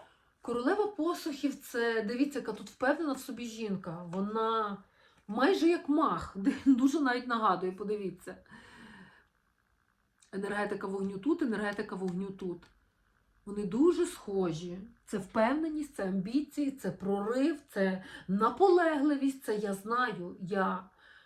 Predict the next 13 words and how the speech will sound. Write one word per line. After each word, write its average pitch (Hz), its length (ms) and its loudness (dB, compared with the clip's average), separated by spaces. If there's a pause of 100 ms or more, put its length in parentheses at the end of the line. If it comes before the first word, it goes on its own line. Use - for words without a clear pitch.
(240)
Це 220 100 -2
впертість 220 640 0
така, 185 540 0 (120)
ну, 196 280 -2
добра 190 440 0
впертість, 165 560 -2
такої 202 260 -6
хорошої 220 540 -2
сторони, 190 580 -2
коли 202 220 -2
я 185 400 0 (360)
не 214 120 0
відступлю. 269 880 0